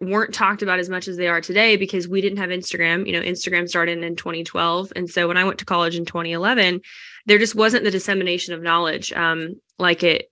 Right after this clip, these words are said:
like it is today. And we pretty much had Facebook. Isn't that crazy to think about? <laughs> Like, just eleven years ago, the Instagram, TikTok, all these different things totally didn't exist. That's wild. But, and I'm not that old, okay? I'm not even thirty yet. <laughs>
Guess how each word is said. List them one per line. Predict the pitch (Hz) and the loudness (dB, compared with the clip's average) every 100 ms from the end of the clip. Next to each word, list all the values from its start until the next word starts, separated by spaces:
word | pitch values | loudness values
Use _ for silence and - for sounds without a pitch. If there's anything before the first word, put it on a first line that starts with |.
| _ | _
like | 175 165 | -2 0
it | |
is | 165 160 | -2 -2
today. | - 175 185 - - - - _ - | -2 0 2 0 -6 -16 -20 _ -2
And | 180 180 175 175 165 | 2 4 4 2 -2
we | 185 | -4
pretty | - - 208 | -2 0 2
much | 185 | 2
had | 170 | -4
Facebook. | 156 175 170 165 | -2 -2 -2 -4
Isn't | 180 220 | -2 -2
that | 240 | -4
crazy | - 175 185 | 0 0 0
to | 208 | -2
think | 165 160 | -6 -4
about? | 185 202 240 - | -2 0 -2 -2
<laughs> | - | 2
Like, | - 240 | 2 4
just | 302 311 | 6 6
eleven | 320 262 240 233 | 6 4 2 2
years | 214 196 | 2 2
ago, | 202 269 | 2 0
the | 254 | 0
Instagram, | 214 220 220 254 247 240 233 - _ _ _ | 0 -2 -2 -2 2 2 2 -4 _ _ _
TikTok, | - 254 240 226 214 | 0 0 4 2 2
all | 202 | 0
these | 196 | -2
different | 190 190 185 | -2 -6 -6
things | 190 175 175 - | -4 -2 -4 -4
totally | - 180 175 | -4 0 0
didn't | 170 160 | 0 -4
exist. | 160 87 208 - | -6 -8 -10 -10
That's | - - | -12 -8
wild. | 175 - - - - | -4 -2 -2 -6 -2
But, | - - - - - | -2 -2 -8 -20 -2
and | 226 | 2
I'm | 262 | 6
not | 320 330 | 6 8
that | 302 | 6
old, | 262 247 196 | 8 6 4
okay? | 214 254 247 254 | 6 8 10 10
I'm | 240 | 10
not | 240 240 | 6 6
even | 262 247 | 4 2
thirty | 240 247 240 | 6 6 6
yet. | 214 196 - 262 | 4 2 0 0
<laughs> | 330 | 0